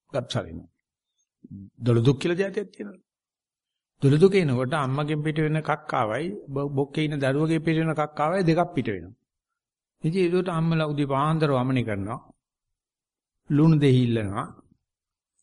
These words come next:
ඇඹුල් ජාති ඉල්ලනවා. අපේ ගෙදර එකම පොය්යංගමයි ඒ දවස්වල. මොකද අපේ අක්කලා නම් ගිලා හය දෙනෙක් වදනවා.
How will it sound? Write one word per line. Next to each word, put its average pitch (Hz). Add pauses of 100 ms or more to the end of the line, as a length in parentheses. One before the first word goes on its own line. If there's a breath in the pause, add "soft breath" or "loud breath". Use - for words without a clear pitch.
(340)
ඇඹුල් 151
ජාති 131
ඉල්ලනවා. 110 (600)
අපේ 160
ගෙදර 156
එකම 180 (100)
පොය්යංගමයි 170
ඒ 110
දවස්වල. 101 (960)
මොකද 135
අපේ 131
අක්කලා 143
නම් 147
ගිලා 156
හය 143
දෙනෙක් 151
වදනවා. 113